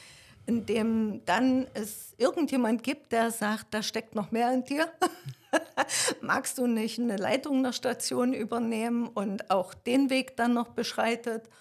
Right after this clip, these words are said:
und eigentlich dann aus einer privaten Motivation heraus, ähm, meinen Eltern zu zeigen, dass ich auch noch ein Studium hinkrieg, dann studiert habe. Und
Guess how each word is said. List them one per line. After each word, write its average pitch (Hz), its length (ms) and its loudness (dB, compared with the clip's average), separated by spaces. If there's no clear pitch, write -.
und 226 500 2
eigentlich 269 600 0
dann 233 220 0
aus 214 280 -2
einer 214 200 -2
privaten 220 720 2
Motivation 247 960 2
heraus, 240 840 2
ähm, 233 560 2
meinen 208 320 0
Eltern 226 400 0
zu 233 140 -6
zeigen, 226 400 -2
dass - 180 -4
ich 202 140 -4
auch 208 140 0
noch 214 160 0
ein 208 60 -2
Studium 330 480 0
hinkrieg, 285 640 0
dann 240 220 4
studiert 247 640 0
habe. 202 460 0
Und 233 380 2